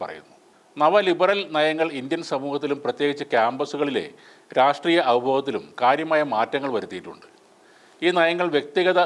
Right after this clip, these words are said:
സുഖസൗകര്യങ്ങൾക്ക് പ്രാധാന്യം നൽകുന്ന പുതിയൊരു സംസ്കാരത്തിന് രൂപം നൽകി. പണ്ടുകാലത്ത് ഇന്ത്യയിലെയും കേരളത്തിലെയും കോളേജുകളിലും സർവകലാശാലകളിലും യുദ്ധവിരുദ്ധ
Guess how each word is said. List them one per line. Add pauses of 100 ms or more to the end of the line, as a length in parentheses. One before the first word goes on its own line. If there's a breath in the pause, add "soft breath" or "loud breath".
(120)
സുഖസൗകര്യങ്ങൾക്ക്
പ്രാധാന്യം
നൽകുന്ന (520 soft breath)
പുതിയൊരു (100)
സംസ്കാരത്തിന് (140)
രൂപം
നൽകി. (840 soft breath)
പണ്ടുകാലത്ത് (160)
ഇന്ത്യയിലെയും
കേരളത്തിലെയും
കോളേജുകളിലും (120)
സർവകലാശാലകളിലും (540 soft breath)
യുദ്ധവിരുദ്ധ